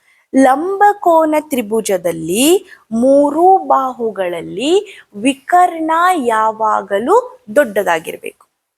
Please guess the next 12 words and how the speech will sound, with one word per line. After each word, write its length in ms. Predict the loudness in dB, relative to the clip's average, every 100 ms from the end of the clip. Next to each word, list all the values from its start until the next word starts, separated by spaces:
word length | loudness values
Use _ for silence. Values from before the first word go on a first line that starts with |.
| 0
ಹೌದಾ? 380 | 0 0 -6 -10
ವಿಕರ್ಣ 420 | -8 -4 -4 -4 -4
ಯಾವಾಗಲೂ 560 | -4 -2 -4 -2 0 2
ದೊಡ್ಡದಾಗಿರ್ಬೇಕು. 720 | 0 -2 -4 -6 -14 -18 _ -16 -10 -4
ಆದ್ರೆ 680 | 0 0 0 -2 -2 -6 -8 _ _ _ -2
ಯಾವಾಗ್ಲಾದ್ರೂ 1000 | 0 2 2 2 2 2 2 2 -2
ನಾವು 320 | -4 -2 0 -2
ಅಭಿಮುಖ 560 | -2 -2 -2 -2 -2 0
ಬಾಹು 340 | 2 0 0
ಮತ್ತು 280 | -4 -4 -2
ಪಾರ್ಶ್ವ 380 | 0 0 0 -2
ಬಾಹುದಲ್ಲಿ 720 | -2 -2 -6 -6 -2 -4